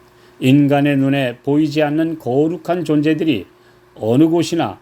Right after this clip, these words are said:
참석하고 계시다는 것을 이 사건이 가르쳐 주었습니다. 이 사실을 망각하고 제멋대로 사는 인간들은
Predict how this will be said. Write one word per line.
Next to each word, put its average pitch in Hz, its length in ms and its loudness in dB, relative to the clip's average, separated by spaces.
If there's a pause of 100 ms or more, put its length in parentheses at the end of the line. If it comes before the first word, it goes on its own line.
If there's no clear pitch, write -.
(300)
참석하고 170 1040 -4
계시다는 127 480 -2
것을 120 460 -4 (400)
이 156 260 4
사건이 131 840 -4 (360)
가르쳐 135 420 0
주었습니다. 95 580 -8 (720)
이 147 200 4
사실을 151 420 -2
망각하고 143 760 -4 (480)
제멋대로 147 720 0
사는 147 280 0
인간들은 131 640 -2